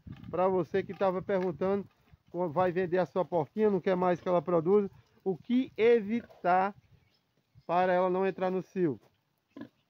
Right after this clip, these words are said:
Essa vacina aqui. Lembrando que é sempre bom consultar o médico veterinário antes, viu? Consulte o seu médico veterinário antes. Lembrando que ela aqui tem prazo de validade, três, você aplica,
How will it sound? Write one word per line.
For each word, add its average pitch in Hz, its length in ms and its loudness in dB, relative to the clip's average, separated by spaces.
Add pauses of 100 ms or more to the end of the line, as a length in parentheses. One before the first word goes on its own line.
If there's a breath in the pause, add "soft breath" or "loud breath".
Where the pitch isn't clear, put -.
(100)
Essa 117 240 -8
vacina 160 360 -6
aqui. 175 160 -6
Lembrando 156 680 0 (340 soft breath)
que - 80 -6
é 185 80 0
sempre 269 480 -4
bom 220 260 2
consultar 214 540 -2
o 202 100 0
médico 180 500 -2
veterinário 160 1400 0
antes, 135 440 -2
viu? 165 180 -4
Consulte 190 520 -2
o - 40 -6
seu 185 160 -4
médico 180 260 -2
veterinário 170 640 -2
antes. 185 260 -2 (560 loud breath)
Lembrando 226 520 0 (420)
que 208 100 0
ela 220 240 4
aqui 226 280 -4
tem 214 220 -2
prazo 214 320 0
de 202 40 -4
validade, 196 460 0
três, 214 280 0
você 202 280 0
aplica, 214 560 -2